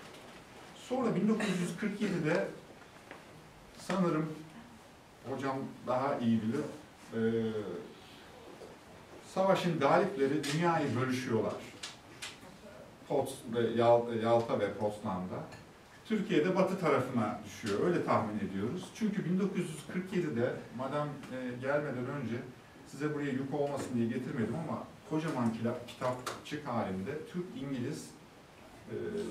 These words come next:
müzik festivali başlıyor. Ve orkestraların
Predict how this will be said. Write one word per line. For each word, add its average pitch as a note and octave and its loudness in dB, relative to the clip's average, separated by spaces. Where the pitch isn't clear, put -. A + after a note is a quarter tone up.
müzik C#3+ -2
festivali A#2+ 0
başlıyor. - -8
Ve D3 -2
orkestraların A#2 2